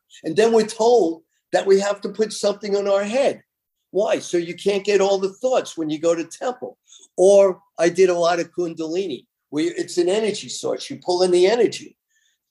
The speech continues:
I didn't become their elder that they wanted me to do because I did, I'm a force. I, I am what I am.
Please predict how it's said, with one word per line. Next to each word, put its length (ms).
I 160
didn't 220
become 440
their 240
elder 380
that 220
they 100
wanted 400
me 140
to 100
do 360
because 340
I 80
did, 260
I'm 280
a 20
force. 580
I, 140
I 40
am 260
what 160
I 80
am. 360